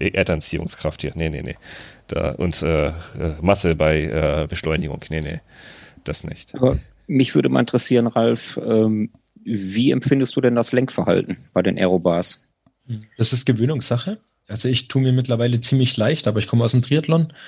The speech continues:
Speaker 3: Also ich bin, hab ziemlich viel auf diesen, ähm, Triathlon-Aufliegern ver-, verbracht. Ähm, du kannst damit ziemlich gut lenken. Ähm, es ist halt am Anfang, also wo ich das erste Mal drauf lag,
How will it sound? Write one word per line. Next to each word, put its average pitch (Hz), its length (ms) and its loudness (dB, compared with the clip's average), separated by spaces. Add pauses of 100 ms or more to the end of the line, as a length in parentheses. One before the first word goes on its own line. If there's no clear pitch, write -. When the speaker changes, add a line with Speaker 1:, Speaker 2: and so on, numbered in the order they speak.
(320)
Speaker 3:
Also 107 180 2
ich 104 100 -2
bin, 120 340 2
hab 110 180 0
ziemlich 135 300 4
viel 143 320 4
auf 120 240 -4
diesen, 117 560 2
ähm, 107 240 4
Triathlon-Aufliegern 120 760 2
ver-, 107 280 0 (560)
verbracht. 117 560 0 (460)
Ähm, 113 320 2
du 127 80 0
kannst 151 240 2
damit 139 380 0
ziemlich 143 300 2
gut 127 200 2
lenken. 165 460 2 (840)
Ähm, 120 640 2
es 123 120 0
ist 139 160 0
halt 135 200 4
am 120 120 2
Anfang, 131 680 0 (680)
also 120 340 -2
wo 123 340 0
ich 139 120 0
das 131 120 -2
erste 139 240 0
Mal 139 140 4
drauf 135 300 0
lag, 139 240 2